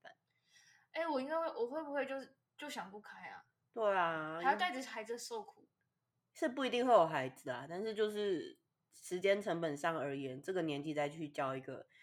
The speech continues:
Speaker 1: 这样子三年的，我觉得可能比较不优。
Speaker 2: 对，就是在年轻的时候先错过一次，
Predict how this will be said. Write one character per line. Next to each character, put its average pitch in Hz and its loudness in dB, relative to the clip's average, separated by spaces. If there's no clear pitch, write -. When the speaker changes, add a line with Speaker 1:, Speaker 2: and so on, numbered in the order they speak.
Speaker 1:
这 190 2
样 170 2
子 156 -6
三 151 0
年 127 -6
的， 127 -4
我 135 -16
觉 147 -2
得 147 -2
可 147 -2
能 127 -6
比 123 -12
较 127 -4
不 127 -12
优。 - -18
Speaker 2:
对， 208 -6
就 240 -8
是 311 -6
在 247 2
年 220 -8
轻 269 -10
的 240 -4
时 208 -10
候 190 -4
先 254 -6
错 269 -2
过 214 -4
一 - -18
次， - -10